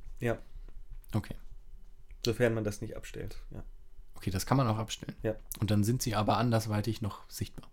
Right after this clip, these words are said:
Speaker 1: Ja klar, dann sind, dann sind's tatsächlich, also dann werden sie nicht mehr leuchtend hervorgehoben,
Speaker 2: Mhm.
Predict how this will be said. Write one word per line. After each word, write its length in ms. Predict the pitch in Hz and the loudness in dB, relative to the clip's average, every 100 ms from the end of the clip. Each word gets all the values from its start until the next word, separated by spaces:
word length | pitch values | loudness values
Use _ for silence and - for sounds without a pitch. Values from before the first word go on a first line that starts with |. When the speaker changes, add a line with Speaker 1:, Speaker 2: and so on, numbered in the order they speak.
| - - - - - - | -18 -20 -20 -20 -18 -4
Speaker 1:
Ja 160 | 120 120 | 6 6
klar, 220 | - 117 | 8 6
dann 160 | 107 107 | 6 2
sind, 240 | 120 123 | 2 2
dann 140 | 120 123 | 2 2
sind's 260 | - - | 0 0
tatsächlich, 540 | 123 113 143 131 120 110 | 2 4 4 2 2 2
also 160 | 110 | 4
dann 100 | 113 | 6
werden 200 | 117 117 | 8 6
sie 100 | 117 | 4
nicht 160 | 117 127 | 0 2
mehr 100 | 107 | 4
leuchtend 380 | 104 120 - 117 | 6 4 0 -2
hervorgehoben, 680 | 107 120 120 113 110 | 2 4 4 6 6
Speaker 2:
Mhm. 60 | 107 | 6